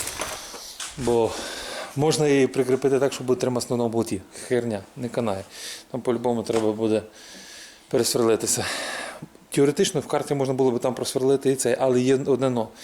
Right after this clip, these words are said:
Е, кнопковий вузол, там трошки так стоїть, що він якраз розташований в тому місці,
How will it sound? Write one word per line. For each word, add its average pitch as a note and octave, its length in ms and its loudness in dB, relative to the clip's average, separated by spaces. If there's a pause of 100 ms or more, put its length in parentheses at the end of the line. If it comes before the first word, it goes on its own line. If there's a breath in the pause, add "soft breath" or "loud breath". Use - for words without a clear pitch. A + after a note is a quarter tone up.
(720 loud breath)
Е, A2+ 400 2
кнопковий B2+ 500 2
вузол, D3+ 380 2 (380 loud breath)
там B2 160 -2
трошки B2 280 -4
так B2 140 0
стоїть, C3+ 320 0
що - 180 -2
він B2+ 120 2
якраз A#2+ 320 0
розташований B2 480 0
в A2+ 40 -4
тому B2 160 0
місці, C#3 420 -2